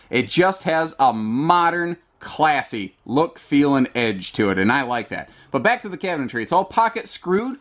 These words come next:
longer lasting, and you'll see that all the cabinet doors, they are hidden hinges, and your upper doors are still strutted to keep themselves open, as we're seeing right here. So those are some of those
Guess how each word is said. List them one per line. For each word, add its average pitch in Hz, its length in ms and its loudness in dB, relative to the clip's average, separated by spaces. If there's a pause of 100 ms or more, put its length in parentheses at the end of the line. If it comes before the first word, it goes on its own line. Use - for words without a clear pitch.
(120)
longer 156 300 4
lasting, 156 460 0 (300)
and 160 80 0
you'll 190 100 6
see 233 180 -2
that 190 120 2
all 220 180 6
the 320 80 -6
cabinet 262 480 0
doors, 143 340 2 (220)
they 156 120 4
are 220 200 4
hidden 196 340 -2
hinges, 220 440 -2
and 175 160 0
your 170 160 2
upper 262 240 2
doors 208 280 -2
are 175 120 -6
still 170 280 -2
strutted 214 680 2
to 135 60 -4
keep 165 220 -4
themselves 147 560 2
open, 226 340 4
as 120 180 -2
we're 110 120 -4
seeing 113 280 0
right 101 200 2
here. 95 240 0 (320)
So 185 160 2
those 262 380 0
are 320 100 -2
some 285 240 -2
of 254 80 -2
those 240 240 0